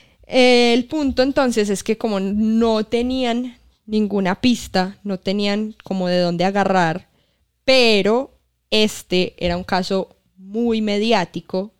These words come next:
porque, ajá, estamos hablando del asesinato de las abuelas de Fito Páez.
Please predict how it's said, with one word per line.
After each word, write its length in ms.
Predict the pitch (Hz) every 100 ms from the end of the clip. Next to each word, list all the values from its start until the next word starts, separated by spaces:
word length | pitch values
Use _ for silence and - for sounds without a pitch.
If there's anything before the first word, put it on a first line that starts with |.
| _
porque, 440 | 160 - - 151 -
ajá, 300 | 170 160 156
estamos 300 | - 170 160
hablando 400 | 185 170 151 151
del 180 | 180 175
asesinato 760 | 156 160 160 180 185 175 - 202
de 100 | 214
las 180 | 185 175
abuelas 480 | 165 170 160 170
de 100 | 175
Fito 360 | 180 190 - 165
Páez. 480 | 208 165 135 -